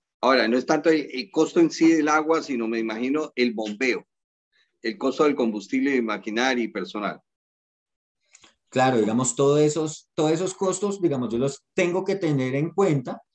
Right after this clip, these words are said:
Speaker 2: a la hora de calcular mi costo unitario, que es el que les estaba comentando. O sea, si yo puedo vender a trescientos diecisiete dólares por tonelada, estoy en punto de equilibrio para riego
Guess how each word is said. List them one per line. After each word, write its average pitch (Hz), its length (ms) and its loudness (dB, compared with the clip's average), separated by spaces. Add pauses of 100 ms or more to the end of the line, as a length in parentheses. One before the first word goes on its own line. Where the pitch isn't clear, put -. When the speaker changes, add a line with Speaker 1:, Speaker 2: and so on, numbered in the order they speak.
(180)
Speaker 2:
a 120 120 -2
la 123 160 2
hora 127 140 -2
de 151 340 -2
calcular 123 480 -2
mi 123 140 -2
costo 156 300 -2
unitario, 151 580 -4
que 110 140 0
es 104 160 -6
el - 180 -6
que 135 100 -2
les 120 160 0
estaba 107 320 -4
comentando. 131 520 -4
O - 80 -20
sea, 90 180 -10
si 104 180 -8
yo 117 360 -2 (800)
puedo 175 320 4
vender 160 360 4
a 139 80 0
trescientos 143 480 -4
diecisiete 151 500 -2
dólares 143 320 -4
por 151 140 -4
tonelada, 131 560 -4
estoy 123 340 -2
en 127 160 -4
punto 147 300 0
de 147 60 4
equilibrio 104 500 -4 (160)
para 104 240 -4
riego 117 400 -2